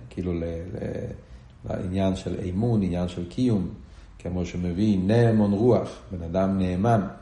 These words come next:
אז אמונה מלשון, אה, להאמין, גלייבן בגלייבט,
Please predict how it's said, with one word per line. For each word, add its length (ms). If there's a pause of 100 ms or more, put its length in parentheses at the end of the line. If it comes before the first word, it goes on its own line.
(600)
אז 140
אמונה 360
מלשון, 800 (560)
אה, 340 (320)
להאמין, 640
גלייבן 440
בגלייבט, 600